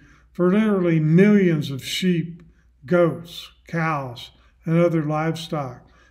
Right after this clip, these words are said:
producing organically certified milk, cheese, and meat, as well as providing significant fermented silage for other livestock, including pigs and chickens. The agroforestry system will, will deliver other important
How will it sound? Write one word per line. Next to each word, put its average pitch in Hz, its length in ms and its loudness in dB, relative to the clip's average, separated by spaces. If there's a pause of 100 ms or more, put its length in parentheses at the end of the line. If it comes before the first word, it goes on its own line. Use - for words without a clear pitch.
(120)
producing 180 540 0
organically 175 720 -2
certified 170 680 -2
milk, 165 380 -2 (300)
cheese, 165 500 0
and 147 180 -4
meat, 165 360 -2 (360)
as 156 140 -2
well 240 240 0
as 226 140 -2
providing 185 600 0
significant 180 800 -4
fermented 175 600 -4
silage 175 680 -4 (340)
for 165 240 -8
other 196 320 2
livestock, 147 800 -4
including 160 640 0
pigs 165 480 -2
and 139 160 -10
chickens. 165 580 -8 (920)
The 170 100 2
agroforestry 233 840 2
system 180 440 -2
will, 175 300 -4
will 175 200 -4
deliver 190 540 -2
other 220 380 0
important 156 640 -6